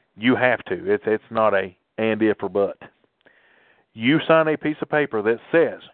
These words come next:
you have no authority to strike as a member of the federal government. For doing so violates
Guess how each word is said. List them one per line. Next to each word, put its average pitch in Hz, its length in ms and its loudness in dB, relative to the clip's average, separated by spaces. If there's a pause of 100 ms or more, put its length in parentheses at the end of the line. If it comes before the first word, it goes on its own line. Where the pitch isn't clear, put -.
you 117 220 -4
have 120 220 -2
no 131 220 0
authority 143 500 -2
to 123 180 -6
strike 104 460 -4 (560)
as 113 200 2
a 117 100 0
member 127 280 -2
of 120 60 0
the 107 60 -4
federal 131 260 0
government. 113 460 -2 (380)
For 131 200 4
doing 143 520 0 (140)
so 107 460 -2 (1160)
violates 127 480 2